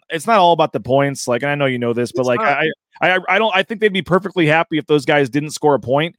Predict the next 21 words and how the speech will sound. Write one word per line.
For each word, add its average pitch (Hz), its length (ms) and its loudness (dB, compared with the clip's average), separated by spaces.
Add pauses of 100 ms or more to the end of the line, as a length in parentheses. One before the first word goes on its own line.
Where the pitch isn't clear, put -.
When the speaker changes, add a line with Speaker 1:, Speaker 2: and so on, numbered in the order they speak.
(220)
Speaker 1:
if 143 140 -4
they 151 140 4
didn't 160 240 -2
have 147 200 0
six - 180 -8
turnovers, 131 640 -2
and 135 340 -4
if 123 60 -8
they, 143 140 0
but 127 260 -2
if, 139 80 2
and 147 160 -4
if 135 80 -6
they 147 140 0
ran 151 260 0
the 147 120 -4
offense 143 500 0
and 120 120 -8
found 147 300 0
guys, 127 300 2
like, 120 240 -4